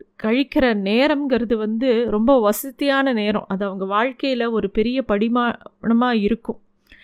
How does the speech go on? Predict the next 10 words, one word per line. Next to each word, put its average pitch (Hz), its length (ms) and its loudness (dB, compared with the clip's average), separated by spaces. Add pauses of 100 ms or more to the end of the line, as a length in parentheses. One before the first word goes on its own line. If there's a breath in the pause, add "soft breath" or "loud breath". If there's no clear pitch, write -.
(120 loud breath)
அது 262 200 2
மாதிரி 277 340 2
தான் 277 140 0
இந்த 247 180 2
குழந்தைகள் 220 520 0 (100)
கேசவன் 208 380 0
தாத்தாவோட 196 580 -4
இருந்திருக்காங்க. 196 420 -2 (460)
இவங்க 277 520 4
வந்து 285 640 4